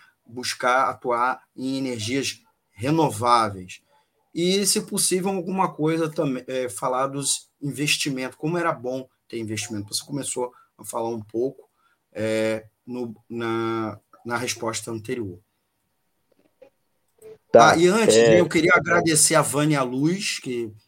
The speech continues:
Speaker 1: é, tá aqui nos acompanhando, inclusive fez um comentário. Boa noite, Vinícius. A Vânia Luz, que é até, é, também é candidata a, a deputada estadual, então prestigiar também, agradecer pela audiência.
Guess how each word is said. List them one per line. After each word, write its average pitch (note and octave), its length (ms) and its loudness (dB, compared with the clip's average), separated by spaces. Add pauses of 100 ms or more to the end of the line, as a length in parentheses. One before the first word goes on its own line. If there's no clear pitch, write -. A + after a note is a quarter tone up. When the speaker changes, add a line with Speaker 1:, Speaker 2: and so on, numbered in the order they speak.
(220)
Speaker 1:
é, A2 680 -4
tá A2+ 100 -8
aqui G#2+ 240 -6
nos B2+ 200 -4
acompanhando, A#2 840 -4
inclusive G#2+ 420 -10
fez G#2 240 -6
um G#2+ 120 -10 (320)
comentário. G#2+ 640 0
Boa A#2 160 -2
noite, C#3 520 -2
Vinícius. A2+ 600 -6 (360)
A G#2 100 -8
Vânia A#2+ 380 -2
Luz, A2+ 300 -2
que B2 100 -8
é A#2 40 -4
até, A2+ 560 -4 (600)
é, G#2 840 -2
também A#2+ 240 -2
é C#3+ 40 -4
candidata A#2 580 -2
a, G2+ 400 -6
a - 20 -8
deputada G2+ 540 -8
estadual, G#2 600 0
então A2 220 -12
prestigiar G2+ 800 -8 (440)
também, G#2+ 380 -4
agradecer G#2+ 480 -4
pela G#2 160 -8
audiência. C3 720 0